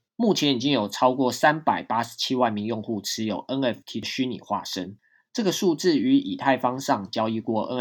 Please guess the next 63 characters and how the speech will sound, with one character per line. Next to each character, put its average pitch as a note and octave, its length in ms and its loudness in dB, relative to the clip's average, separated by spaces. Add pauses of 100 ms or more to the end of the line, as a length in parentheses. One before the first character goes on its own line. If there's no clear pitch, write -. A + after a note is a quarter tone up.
F - 120 -14
T A#2 240 -4
的 A2 160 -2
钱 G2+ 260 -6
包 G#2+ 140 2
数 G#2+ 220 -6
量 G#2+ 200 -2
是 G#2+ 160 -8
差 - 180 -2
不 A#2 100 -6
多 A2 200 -6
的 G#2 180 -6
哦。 B1 180 -8 (400)
令 C#3+ 180 2
人 B2 140 2
惊 C#3 160 0
叹 C3 260 2
Reddit C#3 420 2 (100)
乡 B2+ 240 2
民 A#2 140 -2
使 A2+ 200 -6
用 A2+ 180 -4
Web A#2+ 220 0
三 A#2 260 -2
产 G#2 220 -8
品 G#2+ 120 -8
的 F2+ 100 -6
巨 A2+ 200 -6
大 G#2 160 2
潜 F#2 340 -8
力。 A#2 240 -4 (880)
这 B3+ 120 0
则 F3 100 4
新 F3+ 220 2
闻 C3 180 4
我 G#2+ 60 -2
们 G#2+ 140 -2
可 C#3 100 -2
以 A#2+ 80 2
看 A#2 260 0
到， A2 320 0
可 - 140 -4
能 A2+ 120 0
是 D3+ 140 -2
因 D#3 100 -2
为 D#3 120 4
去 C#3+ 160 -2
年 A#2+ 140 -2
熊 A#2 260 -2
市 E3 140 -6
的 A#2 100 -4
关 A2 240 0
系， D#2+ 260 -6 (240)
所 - 160 0
以 A#2 80 4
Reddit B2+ 560 2
的 B2 80 2
上 C#3 240 4
市 C#3+ 160 0
计 C3+ 160 2
划 A#2+ 200 2
停 G2+ 340 -8
摆。 - 260 -8